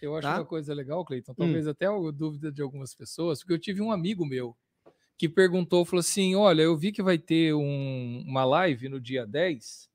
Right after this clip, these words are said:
Speaker 2: <laughs>
Speaker 1: será que é porque eles vão anunciar que no final do mês vai lançar o Logos dez?"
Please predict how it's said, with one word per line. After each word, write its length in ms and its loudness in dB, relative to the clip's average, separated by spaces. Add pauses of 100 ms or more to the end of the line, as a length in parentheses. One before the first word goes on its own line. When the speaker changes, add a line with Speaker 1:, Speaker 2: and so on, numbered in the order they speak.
(180)
Speaker 2:
<laughs> 380 -10
Speaker 1:
será 320 6
que 100 4
é 40 6
porque 220 2
eles 140 4
vão 100 2
anunciar 480 2
que 80 -10
no 120 -2
final 320 0
do 120 0
mês 420 0
vai 160 2
lançar 360 2
o 80 4
Logos 340 -2
dez?" 440 0